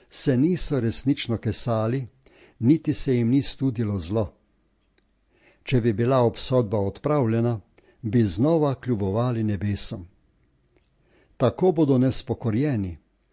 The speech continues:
ko bodo Božje sodbe doletele zemljo, preden bo uničena z ognjem, natančno vedeli,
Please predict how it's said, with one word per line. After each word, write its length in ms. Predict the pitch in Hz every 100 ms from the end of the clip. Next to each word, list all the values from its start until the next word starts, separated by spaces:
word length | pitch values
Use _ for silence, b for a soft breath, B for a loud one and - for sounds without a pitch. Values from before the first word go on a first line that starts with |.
| b b
ko 140 | - 135
bodo 300 | 123 113 113
Božje 360 | 135 165 135
sodbe 440 | 123 - 156 127 139
doletele 600 | 117 110 107 156 139 113
zemljo, 460 | 92 147 117 107 92 _ b b b -
preden 320 | 127 127 120
bo 80 | 107
uničena 540 | 110 117 127 120 107
z 100 | 98
ognjem, 420 | 107 104 135 143 127 b b b -
natančno 680 | 127 120 190 202 - 175
vedeli, 580 | 143 139 120 127 117 104